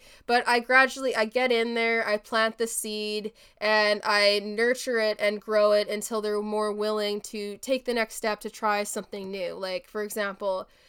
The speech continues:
if I have a client whose horses are shod and they're not shod well and they, I'm seeing clear dysfunction in their hooves,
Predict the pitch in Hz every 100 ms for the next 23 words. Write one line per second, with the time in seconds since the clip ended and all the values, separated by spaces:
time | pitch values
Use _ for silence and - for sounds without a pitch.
0 | _ 247 254 233 226 254 240 233 240 226
1 | 220 220 226 220 220 214 226 214 196 196
2 | - - 254 220 196 196 202 208 202 202
3 | 208 208 214 208 - 214 202 202 202 220
4 | 208 196 196 196 - 202 208 - 208 208
5 | - 220 202 208 196 - 226 226 - 202
6 | 190 185 190 302 214 208 233 -